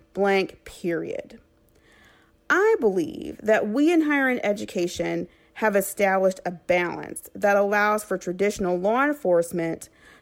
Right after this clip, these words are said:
to play a supporting role to those professionals who are better equipped to work with students facing the challenges that I've described thus far.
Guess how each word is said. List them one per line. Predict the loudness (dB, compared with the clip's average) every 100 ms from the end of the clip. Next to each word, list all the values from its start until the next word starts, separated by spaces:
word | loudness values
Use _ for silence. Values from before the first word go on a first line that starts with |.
| -8
to |
play | 0 2 4
a | 2
supporting | 0 -2 -4 -4 2 4 4 2
role | 2 0 -2 -6 -12 _ -20 -20 _
to | 0
those | 4 4 4
professionals | 2 0 0 -2 -2 -4 -4
who | 0
are | 0
better | 2 2 4 4 2
equipped | -6 -8 0 2 2 -2 -6
to | -4
work | 2 2 2
with | -4
students | -2 0 0 0
facing | -2 -2 -2 -4
the | -4
challenges | -6 -6 -4 -4 -4 -4
that | -6
I've | -6 -6
described | -10 -8 -8 -6
thus | -8 -8
far. | -10 -12 -12